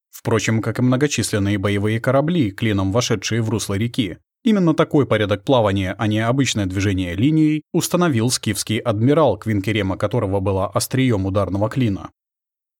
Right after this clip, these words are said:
«Прячутся, сволочи!» подумал вслух Леха, стоя на корме рядом с таксаром и всматриваясь в топкие берега, не подававшие признаков жизни, если не считать то и дело взлетавших птиц. «В глубину заманивают,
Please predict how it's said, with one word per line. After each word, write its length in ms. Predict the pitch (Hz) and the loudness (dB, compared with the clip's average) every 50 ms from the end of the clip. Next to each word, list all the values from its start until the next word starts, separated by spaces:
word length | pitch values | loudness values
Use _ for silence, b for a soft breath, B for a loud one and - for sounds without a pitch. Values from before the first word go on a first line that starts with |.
| _ _ _ _ _ _ _ | _ _ _ _ _ _ _
«Прячутся, 760 | - 226 220 214 175 165 165 165 165 160 - 226 214 - 214 | 0 2 4 4 4 4 4 2 2 0 -2 -2 0 0 0
сволочи!» 720 | 196 - - 190 190 185 160 135 120 101 - - 104 92 - _ _ _ _ _ _ _ _ _ - | 0 0 0 0 2 2 4 4 2 2 0 -2 -4 -4 -8 _ _ _ _ _ _ _ _ _ 0
подумал 320 | - 113 117 104 107 95 90 | 2 2 2 2 2 0 0
вслух 380 | - - - 104 92 - - | -2 -4 -2 -4 -4 -4 -2
Леха, 420 | 98 104 143 165 160 - 151 147 - - | 0 2 2 2 2 2 -2 -2 -2 -4
стоя 340 | - - - - 160 139 117 | -6 -4 0 2 2 4 4
на 140 | 107 104 | 2 2
корме 280 | 98 120 104 104 104 101 | 0 0 0 2 2 2
рядом 280 | 98 101 98 101 95 95 | 0 0 0 0 0 -2
с 80 | - | -2
таксаром 540 | - 98 95 - - 135 156 156 156 143 143 | -4 -4 -4 0 0 2 2 4 4 2 0
и 120 | 143 - | 0 -2
всматриваясь 640 | 185 - - - 143 139 135 135 131 135 143 139 143 | -4 -4 0 0 0 2 2 0 2 2 2 0 0
в 80 | - - | -4 -6
топкие 400 | - 117 104 - - - 107 104 | -4 -4 -4 -2 -2 -2 -2 0
берега, 480 | 101 113 127 139 147 151 135 101 98 - _ - - | 0 2 0 2 2 2 2 2 0 -4 _ -6 -2
не 100 | 101 101 | -2 -2
подававшие 560 | 98 107 98 107 107 107 98 - - 107 98 | 0 0 0 2 2 2 0 0 -2 -4 -4
признаков 480 | 98 104 98 90 95 87 - 92 85 | -2 -2 -2 -2 -2 -2 -2 -4 -4
жизни, 460 | 87 85 117 143 143 143 143 131 131 - | -2 0 2 2 4 4 4 2 2 0
если 300 | - 160 175 - - - | -2 -4 -4 -4 -2 0
не 140 | 170 165 156 | 0 0 0
считать 420 | - - 151 147 151 143 139 _ | 0 0 0 0 0 0 -2 _
то 100 | - 165 | -2 0
и 140 | 160 156 151 | 2 2 2
дело 320 | 135 107 101 95 92 92 | 2 2 0 0 0 -2
взлетавших 640 | 90 - - 127 131 117 - 85 - - - 98 - - | -4 -2 -2 -2 0 0 -2 -4 -4 -6 -10 -10 -10 -12
птиц. 440 | - - - 127 98 - - - _ _ _ _ _ _ _ _ _ _ _ _ _ _ _ - | -8 -2 -2 -2 0 -2 -8 -12 _ _ _ _ _ _ _ _ _ _ _ _ _ _ _ -6
«В 120 | 101 104 | -4 0
глубину 500 | 117 135 151 156 151 185 202 226 247 240 | 2 4 4 4 4 2 2 4 2 2
заманивают, 720 | 202 196 185 160 151 131 117 107 98 95 80 76 - - | 2 2 4 4 4 4 4 2 0 -2 -4 -8 -10 -14